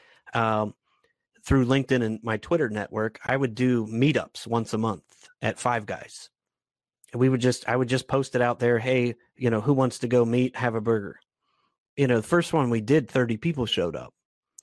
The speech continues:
But there's thirty people in all different industries. You know, I had a, a, a guy that was an attorney at I B M here in town.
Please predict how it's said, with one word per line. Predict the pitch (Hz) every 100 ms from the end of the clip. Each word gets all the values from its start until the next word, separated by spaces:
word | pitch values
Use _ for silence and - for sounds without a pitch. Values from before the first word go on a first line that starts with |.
| _ _ _ -
But | 120
there's | 151 -
thirty | 156 147 127
people | - 123 123
in | 107
all | 120 143
different | 131 120 110
industries. | 139 117 - 90 85 - -
You | 117
know, | 110
I | 120
had | 131
a, | 113 _ - _ _ -
a, | 117 110 101 110
a |
guy | 104 117 127 123
that | 110 117 113
was | 113
an | 113
attorney | 107 - 143 131 113
at | 110
I | 113 117
B | 110 117
M | 120
here | 104 110 101
in |
town. | 90 95